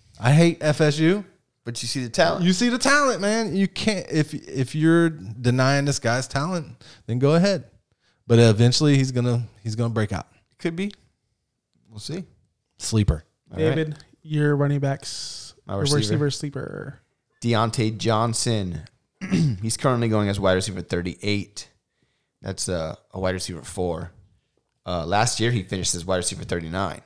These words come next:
Speaker 2: So, I mean, there's, he's not moved at all. Um, from last year, from, this is obviously with crack quarterbacks, from weeks fourteen through sixteen. And I know it's a small sample size, but he was the wide receiver five for those three weeks. He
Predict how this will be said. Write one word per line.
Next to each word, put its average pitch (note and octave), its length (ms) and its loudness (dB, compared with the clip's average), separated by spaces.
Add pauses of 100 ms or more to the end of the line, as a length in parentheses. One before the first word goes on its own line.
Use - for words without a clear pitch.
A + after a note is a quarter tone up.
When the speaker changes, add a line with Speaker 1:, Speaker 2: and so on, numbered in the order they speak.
(120)
Speaker 2:
So, G2+ 220 0
I G2 60 0
mean, G2 200 -2
there's, A2 240 -6 (100)
he's G#2 300 -6
not F#2+ 220 -2
moved G2 260 -4
at F2 100 -4
all. F#2+ 440 2 (380)
Um, F2 400 -4 (440)
from F#2 480 -4
last G2+ 320 -2
year, G#2 220 -2
from, F2+ 500 -8
this A2 160 -4
is G2+ 120 -4
obviously G2 340 -2
with E2+ 200 -12
crack - 360 0
quarterbacks, F#2 560 -2 (600)
from G#2+ 280 -4 (180)
weeks - 540 -6
fourteen A#2+ 420 -2
through A2+ 160 -4
sixteen. G#2+ 440 -4
And A2+ 100 -2
I - 40 -2
know C3 100 2
it's C#3+ 120 -2
a C#3+ 40 -2
small A2+ 300 2
sample A2 280 -4
size, F#2+ 400 -2 (420)
but A2+ 100 -6
he G#2+ 200 -2
was G2+ 120 -6
the G#2 80 0
wide G2+ 220 4
receiver G2 260 -4
five E2 360 -2
for F#2 80 -8
those F2+ 140 -4
three F#2 200 -6
weeks. - 380 -10 (600)
He A2 480 -2